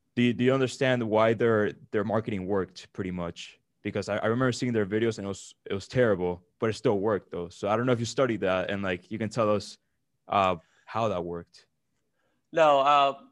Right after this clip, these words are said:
Speaker 2: no, I haven't studied it. I haven't studied it specifically, but here's what I know. I know that TikTok,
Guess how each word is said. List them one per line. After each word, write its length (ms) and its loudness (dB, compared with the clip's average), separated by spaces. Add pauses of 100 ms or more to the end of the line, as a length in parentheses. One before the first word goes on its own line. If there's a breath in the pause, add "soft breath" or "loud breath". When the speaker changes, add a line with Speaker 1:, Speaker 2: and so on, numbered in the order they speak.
(240)
Speaker 2:
no, 100 -4
I 80 2
haven't 220 2
studied 440 0
it. 220 -2
I 80 -2
haven't 280 2
studied 400 -2
it 140 -2
specifically, 760 -8
but 280 -4
here's 240 -8
what 140 0
I 80 0
know. 440 -2
I 100 -8
know 280 0
that 280 -2
TikTok, 800 0